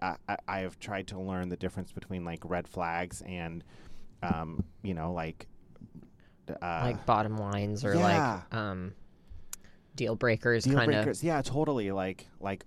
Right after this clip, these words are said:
Speaker 1: "Oh, this feels dangerous. Why does it feel dangerous?" Like, "Okay, this is bad for my mental health. It's going to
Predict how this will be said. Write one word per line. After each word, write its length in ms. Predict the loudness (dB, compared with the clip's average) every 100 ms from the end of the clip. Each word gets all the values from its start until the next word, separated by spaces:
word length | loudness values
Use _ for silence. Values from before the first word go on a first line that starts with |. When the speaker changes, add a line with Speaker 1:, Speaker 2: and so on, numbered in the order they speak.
| 6
Speaker 1:
"Oh, 200 | 8 8
this 220 | 4 0
feels 280 | 2 2 2
dangerous. 680 | -4 -2 2 2 0 -4
Why 200 | -2 0 0
does 160 | -4
it 100 | -8
feel 120 | -8
dangerous?" 760 | -4 -2 -2 -2 -2 -2 -6 -6
Like, 280 | -6 -6 -8
"Okay, 220 | -10 -8 -10
this 220 | -10 -14
is 60 |
bad 260 | -6 -2 -2
for 100 | -4
my 120 | -4
mental 300 | -4 -4 -6
health. 260 | -2 -4 -4
It's 100 | -16
going 260 | -12 -12 -12
to 420 | -10 -8 -8 -10